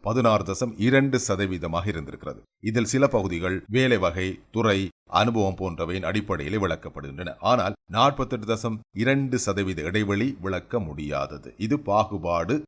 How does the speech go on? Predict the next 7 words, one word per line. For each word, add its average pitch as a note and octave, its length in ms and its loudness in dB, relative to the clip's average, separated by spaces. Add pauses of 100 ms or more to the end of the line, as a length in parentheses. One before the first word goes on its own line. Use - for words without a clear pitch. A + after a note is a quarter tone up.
அல்லது A2 400 0
மறைமுக A#2+ 560 4
காரணங்களால் F2+ 640 0
இருக்கலாம் F#2+ 460 -2
என்று E2 200 -2
அறிக்கை F#2+ 360 -4
கூறுகிறது. D#2+ 560 -14